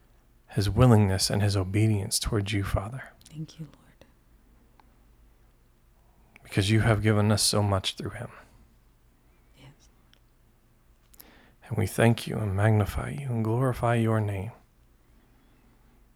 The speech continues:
Speaker 1: In the name of
Speaker 2: Yes.
Speaker 1: Jesus.
Speaker 2: And Jesus, we esteem your body
Speaker 1: Amen.
Speaker 2: sufficient to take care of all of our needs, whether it be healing,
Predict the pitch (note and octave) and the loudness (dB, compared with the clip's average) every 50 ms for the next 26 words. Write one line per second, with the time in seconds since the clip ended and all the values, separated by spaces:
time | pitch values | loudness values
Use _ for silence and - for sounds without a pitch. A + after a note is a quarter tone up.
0 | _ _ _ _ _ _ _ _ _ - - - A#2 G2 F2+ G#2+ G#2 G2+ G#2 G#2+ | _ _ _ _ _ _ _ _ _ -20 -14 -10 -10 -8 -2 0 2 2 4 2
1 | G2 - - - - - - - - - - - - - - - - _ - E3+ | 2 0 -4 -8 -8 -10 -12 -12 -10 -10 -10 -10 -12 -14 -20 -20 -20 _ -8 -8
2 | D#3+ D3+ - - F3+ F3 - E3+ E3 - - F3+ E3+ D3+ - - - - - F3+ | -8 -6 -6 -6 -6 -4 -4 -6 -8 -4 -4 -2 -2 -2 -2 -4 -6 -6 -4 -2
3 | F3+ F#3 F#3+ F#3 E3+ D#3+ D#3+ D3+ - C#3 C#3 C#3+ C#3 - - - C3+ - - - | 0 0 0 0 0 -2 -4 -6 -8 -8 -10 -10 -10 -12 -14 -14 -12 -8 -6 -4
4 | F#2 G2 G#2+ G#2+ G2+ F2 F#2 F#2+ F2 C#2+ - - - - - _ _ _ _ - | 0 0 2 2 2 2 0 0 -2 -4 -8 -10 -18 -20 -20 _ _ _ _ -20
5 | - D3+ - - - E3+ E3+ - - E3+ D#3+ D#3 D3+ D3 D3 C#3+ C#3 C#3+ C#3+ C#3+ | -20 -16 -12 -6 -6 -6 -6 -4 -4 -4 -2 -2 -2 -4 -6 -6 -6 -6 -8 -8
6 | D3 D3 D3 C#3 C#3 C3+ C3+ C#3+ D3 - - - - _ _ _ _ _ _ _ | -8 -8 -8 -8 -8 -8 -10 -12 -14 -16 -18 -20 -20 _ _ _ _ _ _ _
7 | _ _ _ _ _ _ _ - D#3 D3+ D3+ D#3 D#3 D3+ - D3+ C#3 - - F#3+ | _ _ _ _ _ _ _ -8 -6 -4 -4 -4 -6 -6 -6 -8 -6 -4 -2 0
8 | F#3 F#3 F#3 F#3 F3+ F3+ F3+ | 0 0 0 0 -2 -4 -6